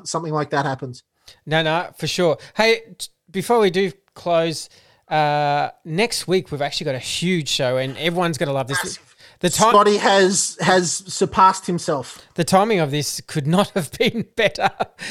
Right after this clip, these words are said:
Speaker 2: Uh, so yeah, on, I'd likely Monday night, we're going to,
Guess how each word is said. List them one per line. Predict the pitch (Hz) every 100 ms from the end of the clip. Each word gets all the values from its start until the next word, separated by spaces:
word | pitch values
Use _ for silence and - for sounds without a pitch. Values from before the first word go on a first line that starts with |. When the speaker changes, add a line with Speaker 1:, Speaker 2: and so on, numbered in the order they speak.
| - -
Speaker 2:
Uh, | 170 160 156 165 170
so | - 190 170 165 170 - -
yeah, | 190 165 151
on, | 151 160 160 165 170 -
I'd | 156 151
likely | 175 185 196 170
Monday | 143 147 151 147 143 131
night, | 127 131 127 110 - - - 139
we're | 135 135 135 135 127 127
going | 131 127 131
to, | - 131 123 123 117 117